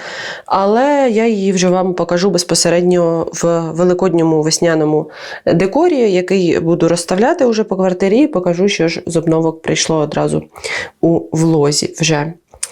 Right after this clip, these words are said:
Так, купила в Юску ось таку подушечку.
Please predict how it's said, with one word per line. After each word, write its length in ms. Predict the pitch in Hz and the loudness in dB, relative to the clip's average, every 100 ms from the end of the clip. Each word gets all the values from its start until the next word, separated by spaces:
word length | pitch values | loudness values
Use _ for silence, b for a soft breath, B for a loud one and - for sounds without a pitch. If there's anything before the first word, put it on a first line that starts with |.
| B B - | B B -4
Так, 280 | 160 - - | -4 -6 -8
купила 500 | 185 180 262 269 202 | -6 0 2 2 0
в 100 | 175 | -2
Юску 500 | 175 165 - 190 240 - - - _ | -2 -2 0 0 0 -2 -18 -20 _
ось 160 | 190 190 | -2 0
таку 340 | 180 175 170 - | -2 0 -2 -2
подушечку. 720 | - 190 165 156 156 - 196 | -2 0 0 0 -2 0 -2